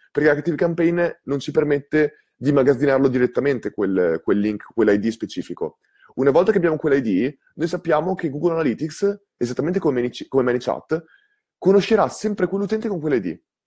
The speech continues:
Ora, per però rifarlo arrivare con quell'I D, noi dobbiamo passarlo ancora nei parametri. Per passarlo nei parametri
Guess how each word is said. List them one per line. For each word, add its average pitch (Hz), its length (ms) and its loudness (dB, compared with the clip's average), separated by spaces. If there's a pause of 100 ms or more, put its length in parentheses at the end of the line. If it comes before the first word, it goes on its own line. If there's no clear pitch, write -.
(500)
Ora, 117 300 4 (340)
per 247 240 0
però 175 460 0 (320)
rifarlo 131 1200 -4 (300)
arrivare 165 640 0
con 131 160 -10
quell'I 160 340 -4
D, 117 380 -6 (420)
noi 170 160 0
dobbiamo 165 440 2
passarlo 160 500 -2
ancora 160 260 -2
nei 151 100 -2
parametri. 113 600 -2 (400)
Per 147 140 2
passarlo 185 320 0
nei 165 100 0
parametri 151 760 -2